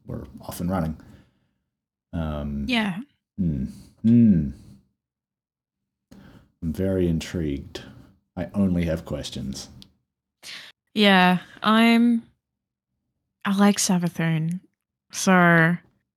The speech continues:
Speaker 1: Yeah, they've done, like,
Speaker 2: I was
Speaker 1: some, some of the most interesting storytelling they've done is involving
Speaker 2: I was
Speaker 1: her.
Speaker 2: pretty chuffed when her name popped back up, and I was like, "What?"
Speaker 1: Yeah, there's
Speaker 2: And then
Speaker 1: been,
Speaker 2: they
Speaker 1: there's been
Speaker 2: didn't
Speaker 1: a few
Speaker 2: mention her
Speaker 1: tasty lines this season in the story.
Speaker 2: They didn't mention her for two weeks, three weeks, and then all of a sudden they're like, "Oh,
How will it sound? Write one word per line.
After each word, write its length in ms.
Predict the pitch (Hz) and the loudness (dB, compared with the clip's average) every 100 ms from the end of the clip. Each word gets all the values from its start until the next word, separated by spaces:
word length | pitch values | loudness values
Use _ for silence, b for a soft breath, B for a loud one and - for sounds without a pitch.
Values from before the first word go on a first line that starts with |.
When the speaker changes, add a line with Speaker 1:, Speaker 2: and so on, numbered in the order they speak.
| _ _ | _ _
Speaker 1:
Yeah, 260 | 120 98 90 - | 2 2 0 0
they've 160 | 107 | 4
done, 280 | 110 113 110 | 6 6 4
like, 140 | 113 113 | 4 4
Speaker 2:
I 20 | |
was 160 | 202 196 | 4 6
Speaker 1:
some, 200 | 127 127 | 4 4
some 140 | 127 | 2
of 40 | 120 | 4
the 60 | |
most 220 | 117 - 113 | 4 2 2
interesting 480 | 120 131 120 127 | 2 2 2 2
storytelling 560 | 104 110 98 92 92 90 | 2 2 2 0 0 0
they've 140 | 87 | 0
done 220 | 80 82 78 | 0 -2 -2
is 340 | 73 71 - - | -6 -6 -10 -12
involving 460 | - 82 82 78 80 | -6 -2 -2 -2 0
Speaker 2:
I 100 | 196 | 0
was 120 | 202 | 0
Speaker 1:
her. 60 | 220 | 2
Speaker 2:
pretty 220 | 220 208 | 2 2
chuffed 640 | 196 - - 175 160 - | 2 0 2 2 2 -4
when 160 | - 165 | -2 0
her 160 | 160 160 | 2 2
name 260 | 160 151 160 | 2 2 0
popped 340 | - - - | -2 -4 -4
back 260 | 143 151 - | -6 -6 -4
up, 260 | 82 - - | -4 -4 -8
and 120 | 175 | -8
I 60 | 156 | -8
was 100 | 165 | -10
like, 140 | 131 | -10
"What?" 600 | - 135 143 202 302 - _ | -8 -4 2 4 4 0 _
Speaker 1:
Yeah, 280 | 101 82 71 - - | -2 0 -2 -10 -8
there's 160 | - 104 | -2 2
Speaker 2:
And 80 | 202 | 4
then 160 | 202 | 4
Speaker 1:
been, 140 | 185 - - | 4 -2 2
Speaker 2:
they 140 | 220 | 6
Speaker 1:
there's 20 | |
been 0 | |
Speaker 2:
didn't 140 | 240 240 | 6 6
Speaker 1:
a 40 | |
few 100 | 240 | 6
Speaker 2:
mention 280 | - - - | 6 6 6
her 60 | 247 | 8
Speaker 1:
tasty 200 | 247 117 | 8 6
lines 560 | 101 101 92 87 85 | 6 4 2 0 -2
this 200 | - 87 | -2 -2
season 640 | - 95 87 87 85 82 80 | 0 0 0 0 -2 -2 -4
in 160 | 90 87 | -4 -4
the 60 | |
story. 280 | 92 - 233 | -4 0 4
Speaker 2:
They 80 | 226 | 6
didn't 160 | 214 220 | 6 4
mention 380 | 220 233 254 | 2 2 2
her 180 | 233 208 | 4 4
for 140 | 214 196 | 4 2
two 300 | - 208 202 | 4 4 6
weeks, 340 | 190 185 - | 4 2 -2
three 180 | 196 185 | -2 0
weeks, 380 | 180 180 185 - | 2 0 0 -2
and 100 | 180 | 0
then 140 | 175 | 2
all 120 | 175 170 | 2 0
of 40 | |
a 40 | |
sudden 200 | 180 175 170 | 0 0 2
they're 100 | 170 | 2
like, 180 | 165 175 | 2 4
"Oh, 260 | 180 170 | 4 2